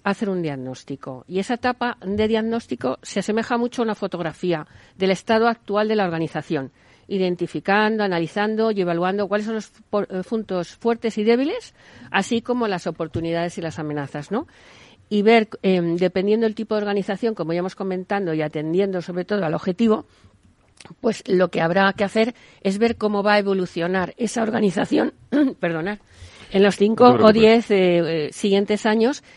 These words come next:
Speaker 1: en el objetivo que nos hemos fijado, ¿no? Para abordar ese diagnóstico y su correspondiente evaluación posterior, lógicamente, hay que analizar diferentes voces que hemos puesto de manifiesto, como es la voz del negocio.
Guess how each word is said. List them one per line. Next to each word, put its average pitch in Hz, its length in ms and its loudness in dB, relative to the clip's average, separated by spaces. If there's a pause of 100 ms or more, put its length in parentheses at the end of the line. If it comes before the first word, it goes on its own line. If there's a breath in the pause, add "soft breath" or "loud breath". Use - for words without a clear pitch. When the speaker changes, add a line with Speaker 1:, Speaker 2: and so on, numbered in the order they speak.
Speaker 1:
en 190 140 -6
el 180 100 0
objetivo 175 460 -4
que 180 80 -4
nos 160 160 -6
hemos 156 200 -8
fijado, 127 460 -12
¿no? 208 160 -10 (460 soft breath)
Para 165 160 2
abordar 175 340 2
ese 190 600 2
diagnóstico 190 960 -2
y 170 220 -4
su 170 200 -6
correspondiente 165 840 -2
evaluación 170 640 2
posterior, 180 500 0
lógicamente, 220 800 0 (480 loud breath)
hay 214 200 2
que 254 100 0
analizar 247 560 0
diferentes 190 680 -4
voces 143 540 -10
que 156 160 -8
hemos 160 260 -6
puesto 170 280 -6
de 170 60 -2
manifiesto, 214 720 -4
como 175 200 -4
es 175 80 -6
la 165 80 -4
voz 170 160 -4
del 170 160 -4
negocio. 269 480 -4